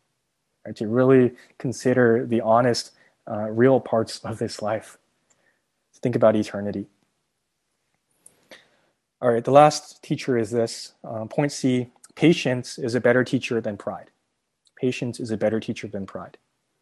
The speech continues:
And this is verses seven to ten. Um, and I think verse eight is a key verse here. So he says,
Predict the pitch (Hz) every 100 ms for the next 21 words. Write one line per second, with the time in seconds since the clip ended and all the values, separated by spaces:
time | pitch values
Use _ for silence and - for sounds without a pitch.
0 | _ _ _ _ _ 117 110 113 127 123
1 | 120 131 - 123 120 120 113 - 127 151
2 | 175 _ _ _ _ _ - 110 110 117
3 | 156 143 135 131 127 120 131 151 120 117
4 | - 139 117 120 - 143 151 - _ 127
5 | 120 131 117 -